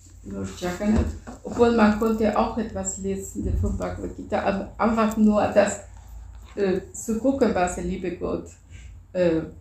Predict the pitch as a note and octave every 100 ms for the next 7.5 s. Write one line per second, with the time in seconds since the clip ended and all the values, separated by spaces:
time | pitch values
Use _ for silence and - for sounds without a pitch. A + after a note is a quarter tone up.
0 | - G3 G3 G3 - F#3+ G3 F3 F#3 F#3
1 | G3+ F#3 - F3+ G3 F#3+ G3 F#3+ F#3 F3+
2 | F3 F3 E3+ E3 - - - - F#3+ F3
3 | F3 - A3 - - - G#3+ - - -
4 | A#3+ - - _ - G3 G#3+ A3 - F#3+
5 | F#3 - G#3 G#3 F#3+ G3 G3+ - - -
6 | - - G#3 G3+ G#3 - A3 A#3+ - G3
7 | F#3 F#3 F3+ - -